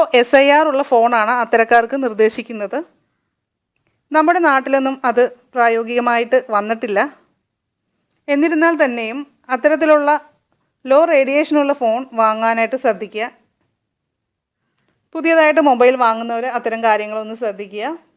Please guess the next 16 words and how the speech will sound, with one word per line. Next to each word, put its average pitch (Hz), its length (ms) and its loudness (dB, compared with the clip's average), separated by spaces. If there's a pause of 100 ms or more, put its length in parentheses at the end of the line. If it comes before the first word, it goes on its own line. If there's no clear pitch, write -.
(1500)
കാറിലൊക്കെ 320 420 4
യാത്ര 262 420 2
ചെയ്യുമ്പോൾ 220 340 -2 (240)
ഫോൺ 247 220 0 (260)
ചെയ്യാതിരിക്കുന്നതാണ് 226 840 -2 (120)
ഉത്തമം. 208 300 -12 (1080)
എ 285 220 2
സിയോട് 330 280 4 (160)
അടുത്തായിട്ട് 294 540 0
ഫോൺ 262 240 2
വയ്ക്കുന്നത് 233 480 -4 (160)
ചൂടാകാതിരിക്കാനായിട്ട് 226 1160 0 (180)
സഹായിക്കും. 220 540 -4 (2000)
മൊബൈൽ 320 360 4
ഫോൺ 349 200 2
ഒരിക്കലും 262 340 -2